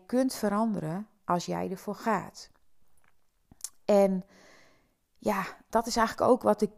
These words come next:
wat ik je gun. Als je aanloopt tegen belemmeringen, als je aanloopt tegen niet helpende gedachten, tegen niet helpend gedrag, tegen, ja, noem het maar op. Lieve jij, ga het aan.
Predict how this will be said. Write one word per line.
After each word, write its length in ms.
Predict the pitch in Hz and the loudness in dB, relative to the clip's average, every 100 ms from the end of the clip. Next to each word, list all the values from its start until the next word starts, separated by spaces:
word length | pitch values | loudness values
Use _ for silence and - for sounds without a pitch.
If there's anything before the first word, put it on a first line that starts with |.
| - | -4
wat 180 | 202 196 | -4 -4
ik 100 | - | -6
je 140 | 190 | -6
gun. 520 | - - 285 165 151 | -2 2 4 2 -4
Als 260 | 170 175 - | -4 -4 -4
je 180 | 170 165 _ - | -6 -8 _ -4
aanloopt 520 | 226 262 262 233 226 | 0 2 4 2 0
tegen 300 | 214 208 185 | -2 -2 -2
belemmeringen, 720 | 190 180 175 170 170 170 - | -2 -2 -4 -6 -6 -8 -8
als 220 | 160 160 | -8 -8
je 100 | - - | -8 0
aanloopt 640 | 233 262 247 226 220 - - - - - - | 4 4 6 4 4 -2 -20 -20 -20 -20 -8
tegen 420 | - 185 180 180 190 | 2 4 4 0 2
niet 220 | 202 190 | 2 0
helpende 640 | 185 175 175 175 175 170 | 0 2 0 0 0 0
gedachten, 760 | - - 175 165 165 - - 160 | -2 -2 4 4 4 0 -6 -4
tegen 380 | 175 170 - 170 | -4 -4 -2 -2
niet 220 | 190 190 | -2 -2
helpend 420 | 185 170 170 165 | -2 -2 -2 -10
gedrag, 720 | - 175 160 175 160 - - - - - - - _ | -6 -2 2 2 2 -2 -12 -18 -20 -20 -20 -20 _
tegen, 480 | - 170 175 170 180 | 0 2 0 -2 0
ja, 320 | 190 156 - | 0 -2 -8
noem 300 | 165 185 247 | -2 2 4
het 140 | 262 - | 4 0
maar 200 | 170 170 | -4 0
op. 380 | 233 330 - - - - - - - - - - - - | 0 0 -4 -20 -20 -20 -20 -20 -20 -20 -20 -20 -20 -8
Lieve 480 | 190 202 233 202 180 | -2 0 0 2 2
jij, 580 | 165 185 185 190 196 - - - - - | 4 4 4 2 -2 -6 -18 -18 -18 -18
ga 380 | - - 190 185 175 | -14 -4 -2 -2 -4
het 260 | 175 165 | -4 -6
aan. 460 | - 180 170 147 | -4 -2 -2 -6